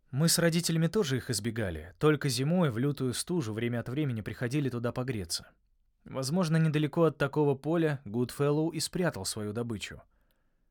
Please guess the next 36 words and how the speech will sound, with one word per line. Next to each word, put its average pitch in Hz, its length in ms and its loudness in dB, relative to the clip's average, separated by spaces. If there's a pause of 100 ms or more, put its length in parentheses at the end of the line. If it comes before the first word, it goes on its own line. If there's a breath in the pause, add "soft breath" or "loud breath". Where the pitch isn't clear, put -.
(160)
Там 165 160 0
его 160 220 4
добыча 151 360 2
была 139 200 0
в - 80 -8
полной 135 260 0
безопасности. - 800 -6 (720)
Или 165 280 -2
всё 156 260 -4
это 151 180 -6
пустые 143 420 -6
домыслы? 92 520 -6 (920)
Я 147 220 2
сбежал 147 380 2
по 139 100 0
лестнице 135 480 2
на 139 60 0
второй 131 360 0
этаж 147 300 0
и 139 40 0
принялся 131 460 0
колотить 151 400 2
во 135 140 2
все - 280 2
подряд 113 440 -2
двери 131 320 0
личных 131 400 0
комнат 117 360 -2
учителей. 113 540 -6 (300)
Но 131 120 -2
ни 151 200 6
одна 143 300 2
из 139 120 0
них 147 180 -2
не 139 100 -2
открылась. 120 580 -4